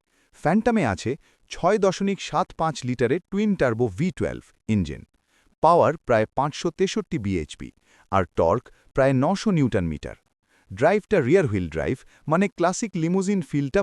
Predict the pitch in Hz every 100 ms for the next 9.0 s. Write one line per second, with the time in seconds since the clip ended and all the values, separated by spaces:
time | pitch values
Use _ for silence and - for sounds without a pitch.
0 | - 208 226 175 131 113 107 92 78 78
1 | - - _ _ _ _ _ _ - 185
2 | 214 240 208 214 220 135 - - 190 180
3 | 175 170 170 151 143 117 117 123 120 -
4 | 110 127 - 104 107 - 92 82 73 117
5 | - _ _ 147 139 - 165 190 151 135
6 | - 135 - - 170 180 123 98 87 78
7 | 67 62 - _ _ _ - - 104 -
8 | 135 175 - 110 147 - _ - 143